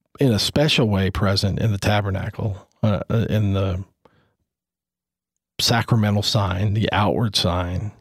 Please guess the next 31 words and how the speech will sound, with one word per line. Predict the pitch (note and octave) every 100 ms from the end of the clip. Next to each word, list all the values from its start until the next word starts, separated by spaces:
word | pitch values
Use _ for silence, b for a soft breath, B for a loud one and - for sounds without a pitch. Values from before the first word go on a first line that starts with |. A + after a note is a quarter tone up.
| _ B2
of | G2+
the | G#2
invisible | G#2 G#2 - G2
reality | G2 G2 F#2+
of, | F#2 - _ F2 G#2+
reality | G#2 G2+ G2+ G2
of | G2
Jesus's | G#2 G2+ G2 - -
body, | - G2+ G2+ F#2+
blood, | G#2 G2+ G2+
soul, | - G2+ G2+
and | G2+
divinity | F#2+ F#2+ A2 F#2 G2 - B B B
there. | A2+ G#2+ F#2+ - B B
Another | G2+ A2+ C#3
thing | G2+ A#2+ A2
that |
my | F#2+ G2+
mom | G#2 A2+
was | G#2 F#2+
really | A2 B2
good | F#2 F2
about | - E2+ F#2+ - B B B B B B
that | A#2+
we've | F#2+
tried | A#2 B2+ B2+
to | A2
is | G2
to | G#2+
recognize | G2+ A2 A2+ G#2 G#2 G2 -
him | G#2+ G2+ G2